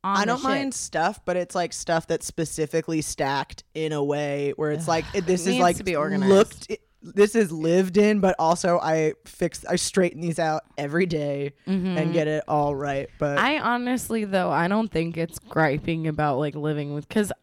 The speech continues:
Speaker 3: I, when I lived with women, I had complaints too.
Speaker 2: Yeah,
Speaker 3: It's
Speaker 2: that's
Speaker 3: not like,
Speaker 2: true.
Speaker 1: Yeah.
Speaker 3: and it's just different 'cause you share a bed and stuff. But, like, it's
Speaker 1: Have you guys
Speaker 3: not
Speaker 1: ever lived alone?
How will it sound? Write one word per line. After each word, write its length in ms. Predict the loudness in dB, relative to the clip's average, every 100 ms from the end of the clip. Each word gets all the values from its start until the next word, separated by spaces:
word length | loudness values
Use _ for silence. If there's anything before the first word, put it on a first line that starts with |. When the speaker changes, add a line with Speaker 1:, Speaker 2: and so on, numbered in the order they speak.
| -2
Speaker 3:
I, 100 | 0
when 200 | 0 2
I 120 | 2
lived 200 | 0 0
with 140 | 0 2
women, 280 | 0 2
I 100 | 0
had 280 | -2 -4 -6 -20 -20
complaints 560 | -10 -8 -4 -6 -6 -2
too. 200 | 2 4
Speaker 2:
Yeah, 220 | 6 4
Speaker 3:
It's 80 | 6
Speaker 2:
that's 260 | 6 6
Speaker 3:
not 20 | 6
like, 260 | 6 4
Speaker 2:
true. 80 | 2
Speaker 1:
Yeah. 200 | -2 -6 -12 -2
Speaker 3:
and 320 | 2 2 2
it's 240 | 0 0
just 160 | -2 0
different 240 | 0 2 2
'cause 140 | 2
you 100 | 2
share 260 | 2 2 2
a 40 |
bed 300 | 4 4 4
and 200 | 2 -2
stuff. 360 | -2 2 2 0
But, 200 | 0 2
like, 300 | 2 2 -2 -6
it's 140 | -8 -2
Speaker 1:
Have 80 |
you 60 | 2
guys 180 | 4 4
Speaker 3:
not 100 | 2
Speaker 1:
ever 120 | 0
lived 180 | -2 -2
alone? 600 | -4 -8 -16 -16 -12 -14